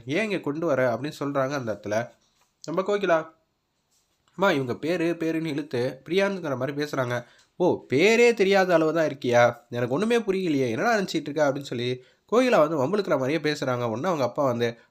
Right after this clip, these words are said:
"அவன் எவ்வளோ பெரிய ப்ரொஃபஸர் தெரியுமா? அவனுக்கு நாட்டு நடப்பெல்லாம் தெரியாதா? ஒருத்தவங்களை வீட்டுக்கு கூட்டிட்டு வந்திருக்கானா, அவங்களுக்கு என்ன பிரச்சனை, ஏது பிரச்சனை தெரியல. கையில வேற கட்டு இருக்கணும்னே." அப்படியே கீழே வீட்டுக்கு கூட்டிட்டு வராங்க.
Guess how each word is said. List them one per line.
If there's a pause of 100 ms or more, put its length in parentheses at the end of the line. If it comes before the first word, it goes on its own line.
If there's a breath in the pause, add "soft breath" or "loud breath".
"அவன்
எவ்வளோ
பெரிய
ப்ரொஃபஸர்
தெரியுமா?
அவனுக்கு
நாட்டு
நடப்பெல்லாம்
தெரியாதா?
ஒருத்தவங்களை
வீட்டுக்கு
கூட்டிட்டு
வந்திருக்கானா,
அவங்களுக்கு
என்ன
பிரச்சனை,
ஏது
பிரச்சனை
தெரியல.
கையில
வேற
கட்டு
இருக்கணும்னே." (400 soft breath)
அப்படியே
கீழே
வீட்டுக்கு
கூட்டிட்டு
வராங்க.